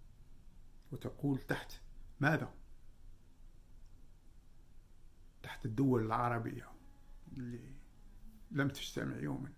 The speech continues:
اجتمع العرب أن لا يتفقوا، اتفقوا لا يت-، أن لا يتفقوا. تكون تحت مأموريتها. فمن العرب؟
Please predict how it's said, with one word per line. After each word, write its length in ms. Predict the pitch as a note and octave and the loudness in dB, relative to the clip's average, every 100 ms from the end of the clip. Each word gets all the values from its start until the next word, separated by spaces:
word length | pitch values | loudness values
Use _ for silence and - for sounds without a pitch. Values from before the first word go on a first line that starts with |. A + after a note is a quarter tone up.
| - - - - | -14 -12 -12 -10
اجتمع 320 | - D#3 C3+ | 0 6 6
العرب 500 | B2+ B2 C#3 C3+ C3+ | 6 6 6 6 4
أن 160 | C3 B2+ | 4 4
لا 120 | B2+ | 4
يتفقوا، 600 | B2 - C3+ - - B2+ | 2 0 -4 -2 -6 -8
اتفقوا 520 | - D3 - - D3 | 0 2 2 2 6
لا 140 | C#3+ C#3+ | 6 6
يت-، 340 | C3 - - | 4 2 0
أن 140 | C#3 B2 | 2 4
لا 80 | |
يتفقوا. 560 | B2+ A#2 - - - - - - - - - - - - - - | 2 0 -4 -6 -10 -12 -12 -14 -14 -14 -14 -14 -16 -16 -14 -6
تكون 320 | B2+ C#3+ C3+ | 0 2 2
تحت 240 | B2+ - - - - - - - | 0 -6 -12 -18 -18 -18 -14 -2
مأموريتها. 640 | C#3+ C3 A#2+ C3 B2 A2+ - - - | 0 2 4 2 0 -10 -12 -14 -4
فمن 320 | - C3 C#3 - - - - - - | 4 8 8 4 -8 -16 -14 -12 0
العرب؟ 300 | A#2+ B2 | 2 2